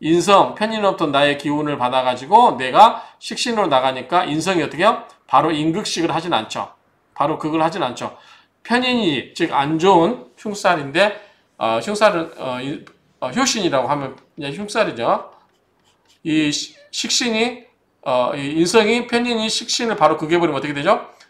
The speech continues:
이거는 편인 도식이라고 해서 밥그릇을 엎어버린다는 거죠. 밥그릇을 엎어버리는 게 좋지 않겠죠. 그런데 이렇게 보지 않고 편인이 나를 생해주고 나가 다시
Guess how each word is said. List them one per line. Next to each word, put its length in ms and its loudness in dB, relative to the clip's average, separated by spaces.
이거는 520 -2
편인 340 0
도식이라고 460 -2
해서 500 0
밥그릇을 640 -4
엎어버린다는 600 0
거죠. 300 -14
밥그릇을 340 -2
엎어버리는 320 0
게 60 -4
좋지 200 -4
않겠죠. 420 -6
그런데 280 2
이렇게 220 2
보지 200 0
않고 420 4
편인이 680 0
나를 300 4
생해주고 760 0
나가 320 4
다시 560 -4